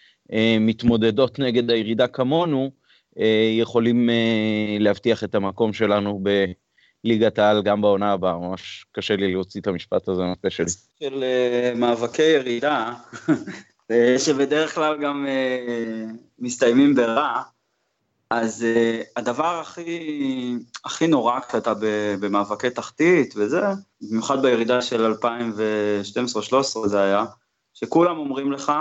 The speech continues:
Speaker 2: הרבה אוהדים של קבוצות אחרות כמובן, שלא מכירים מקרוב, כולם אומרים לך, "אתם, אתם לא תרדו ליגה."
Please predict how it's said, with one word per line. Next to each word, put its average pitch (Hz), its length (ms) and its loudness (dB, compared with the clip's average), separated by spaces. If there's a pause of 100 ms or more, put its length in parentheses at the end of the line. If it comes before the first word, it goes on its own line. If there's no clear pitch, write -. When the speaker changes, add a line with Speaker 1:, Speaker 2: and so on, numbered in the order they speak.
(260)
Speaker 2:
הרבה - 260 0
אוהדים 120 380 2
של 101 140 -8
קבוצות 104 340 -2
אחרות 120 400 0
כמובן, 120 420 0
שלא 107 220 -4
מכירים 107 420 -2
מקרוב, 110 420 -4 (460)
כולם 180 320 4
אומרים 202 260 0
לך, 196 200 -2 (760)
"אתם, 226 420 0 (340)
אתם 180 300 0
לא 160 100 0
תרדו 110 340 -6
ליגה." 101 280 -8